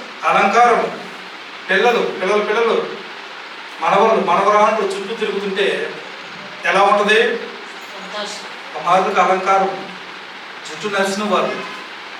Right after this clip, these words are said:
Speaker 1: దేవుడిచ్చిన కిరీటం లాంటిది. కాబట్టి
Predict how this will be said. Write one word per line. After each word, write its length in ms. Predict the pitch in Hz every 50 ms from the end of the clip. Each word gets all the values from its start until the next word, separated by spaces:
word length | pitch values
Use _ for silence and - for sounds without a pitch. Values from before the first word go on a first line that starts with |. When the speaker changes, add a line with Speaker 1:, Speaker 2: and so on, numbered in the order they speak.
| - - - - - - - - - - - - - - - - - -
Speaker 1:
దేవుడిచ్చిన 540 | - 170 180 190 185 - 202 185 185 180 180
కిరీటం 340 | 185 185 190 196 208 208
లాంటిది. 340 | 196 180 - - - 196 - - - - - - - - - - - - - - - - - - - - - - - - - - - - - - - - - - -
కాబట్టి 460 | - - 156 156 151 - - - -